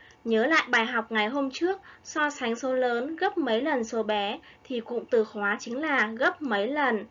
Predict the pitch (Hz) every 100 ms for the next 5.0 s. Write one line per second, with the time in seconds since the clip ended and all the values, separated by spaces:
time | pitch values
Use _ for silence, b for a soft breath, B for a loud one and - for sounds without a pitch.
0 | B B B - 233 214 214 247 294 311
1 | 214 226 202 285 302 254 277 277 277 277
2 | 277 B B - 269 240 240 220 214 220
3 | 240 220 208 202 320 302 254 220 214 202
4 | 240 208 202 202 220 247 233 214 220